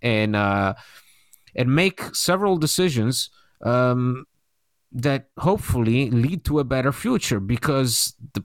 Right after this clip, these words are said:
past, dec-, past decisions didn't work.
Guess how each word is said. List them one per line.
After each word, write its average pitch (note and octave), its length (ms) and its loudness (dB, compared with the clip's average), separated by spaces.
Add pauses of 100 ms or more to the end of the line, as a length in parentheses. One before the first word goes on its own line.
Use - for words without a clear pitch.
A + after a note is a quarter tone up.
(120)
past, G3 340 -4
dec-, - 480 -4
past G#3 300 -2
decisions F3+ 560 0
didn't D3+ 280 2
work. C3+ 420 0